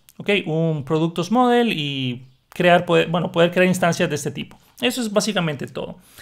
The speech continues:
Entonces vamos a crearnos estos dos archivos. Voy a tocar aquí en raw y esperemos que esto cargue. Ok, van a copiarse todo este código, todo este código lo van a copiar y vámonos a crear una carpeta en nuestro proyecto en el source llamado models,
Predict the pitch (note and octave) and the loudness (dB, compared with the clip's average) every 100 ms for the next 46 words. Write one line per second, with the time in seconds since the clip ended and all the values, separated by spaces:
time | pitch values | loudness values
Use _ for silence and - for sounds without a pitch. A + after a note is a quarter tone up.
0 | - - - - G3 B3+ A#3+ B3 B3 A#3+ | -20 -20 -14 -6 -4 0 2 4 2 4
1 | F#3+ G3 G3+ F#3+ E3 - F3 E3 E3 - | 6 6 2 -2 -4 -4 -4 -2 -2 -2
2 | - G3 A#3 - - _ _ - - D#3 | 0 -2 -2 -8 -18 _ _ -20 -10 -8
3 | D3 D3 D3+ C#3+ E3 C#3+ C3 G#3 B3 - | -6 0 0 0 -2 -4 0 4 4 0
4 | - _ _ _ _ _ _ _ _ _ | -10 _ _ _ _ _ _ _ _ _
5 | - - - C#3+ B2 D3 C#3+ C#3 C#3 C3+ | -20 -20 -12 -10 -8 -6 -6 -6 -8 -4
6 | C#3 A#3 G3 B3 - _ _ _ _ _ | 4 4 4 -4 -8 _ _ _ _ _
7 | _ _ _ - _ _ _ _ - D#3 | _ _ _ -20 _ _ _ _ -6 -2
8 | C#3+ E3+ F#3+ F#3+ G3+ C#3+ D#3+ G3 A3+ A#3+ | 2 0 0 0 -2 -2 -2 0 -2 0
9 | A3 C#3+ B2+ G#3+ - - A3 - F#3 G3+ | 0 0 -2 -4 -6 -8 -6 -6 -4 -2
10 | G3 C#3 C#3+ E3 F#3+ B3 G3 F#3 G3+ - | -2 -2 -2 -4 -4 -2 0 0 -2 -20
11 | - - _ - G3 E3 F#3+ G#3+ A3 A3+ | -20 -20 _ -6 -4 2 2 2 2 2
12 | A3+ - D3 D3 C#3 C#3 E3 G3+ A3 A3 | 0 -4 -2 -2 -4 0 2 4 2 2
13 | D#3+ F3 F3 G3 G3+ G#3+ A3 G3+ D3+ C3+ | -2 -2 -2 -2 -2 -4 -4 -2 -4 -4
14 | D#3 C3+ C3 - G3+ A3+ A3+ - - C#3+ | -6 -6 -8 -2 0 0 -4 -12 -10 -6
15 | C#3+ C#3+ C#3 D3 C#3+ G3 C4 - - - | -2 -2 -2 -2 -2 -2 -4 -8 -10 -12